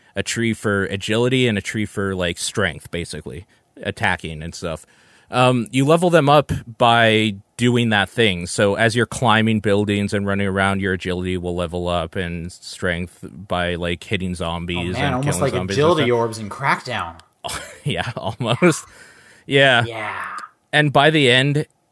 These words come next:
Speaker 1: like, I've seen a, I watched a little bit of video after I played a bit of it, and I kinda like that when your agility is really low at the beginning and you're doing the gym,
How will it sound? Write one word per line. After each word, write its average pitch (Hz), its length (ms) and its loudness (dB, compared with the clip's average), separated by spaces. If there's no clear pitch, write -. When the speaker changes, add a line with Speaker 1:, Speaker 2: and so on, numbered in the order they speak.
Speaker 1:
like, 127 280 4
I've 123 280 2
seen 135 380 0
a, 113 220 0
I 123 140 6
watched 123 280 2
a 123 60 0
little 113 180 2
bit 110 140 0
of 107 100 2
video 101 260 2
after 98 280 2
I 95 140 0
played 95 260 -2
a 110 60 0
bit 113 180 0
of 117 140 0
it, 131 280 2
and 104 440 0
I 139 140 2
kinda 175 220 4
like 147 320 4
that 123 280 4
when 139 260 0
your 143 140 4
agility 135 340 2
is 117 100 0
really 117 220 4
low 110 140 4
at 104 80 0
the 113 80 -4
beginning 104 320 2
and 101 100 0
you're 101 100 2
doing 107 220 0
the 101 80 2
gym, 101 400 0